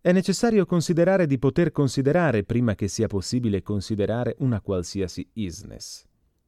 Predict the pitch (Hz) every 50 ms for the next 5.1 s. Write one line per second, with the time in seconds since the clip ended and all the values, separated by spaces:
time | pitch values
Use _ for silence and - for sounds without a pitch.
0 | _ _ _ _ _ - - - - - - 147 120 - 139 135 117 - - 202
1 | 196 233 220 214 156 131 - - 107 92 - 104 98 95 92 95 87 87 92 110
2 | - - - _ 165 165 139 156 139 - 151 147 131 - 190 196 175 139 104 95
3 | 101 113 - - - - - - - 110 104 - - 95 - - 95 92 - 143
4 | 160 156 - - 123 107 113 104 98 - - 143 180 160 110 82 - - - -
5 | - 147